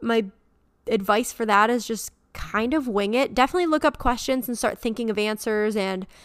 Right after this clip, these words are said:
especially the big questions like, "Why do you want to be a dentist? Why do you want to come to our school?" Things like that. But I would go into it with the mentality that just think on your feet,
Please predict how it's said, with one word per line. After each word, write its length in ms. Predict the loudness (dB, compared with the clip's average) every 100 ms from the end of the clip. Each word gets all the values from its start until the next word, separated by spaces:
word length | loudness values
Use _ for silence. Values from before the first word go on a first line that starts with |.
| -10
especially 400 | 0 4 6 6
the 80 | 6
big 200 | 4 4
questions 400 | 4 2 0 -6
like, 140 | -4 2
"Why 180 | 2
do 60 | 2
you 60 | -2
want 100 | -4
to 40 |
be 100 | -4
a 40 |
dentist? 400 | 0 2 0 -2
Why 200 | 0 0
do 60 | 2
you 60 | -2
want 100 | -4
to 40 |
come 180 | -4 -2
to 100 | -2
our 120 | -4
school?" 600 | -6 -4 0 2 2 -2 -14 -16 -4
Things 180 | -2 0
like 160 | 0
that. 340 | 2 2 2 0
But 260 | 0 0 -6 _ -20 -20 _ _ _ _ _ -2
I 100 | -2
would 140 | 2
go 160 | 4 4
into 280 | 2 0
it 280 | 2 0 -2
with 540 | -2 -2 -4 -14 -20 -20 -20 _ -12 -2
the 80 |
mentality 640 | 0 0 2 4 4 2 2
that 400 | 4 2 2 -4
just 240 | -10 -4
think 160 | -2 0
on 120 | 0
your 100 | -2
feet, 400 | -4 -4 -4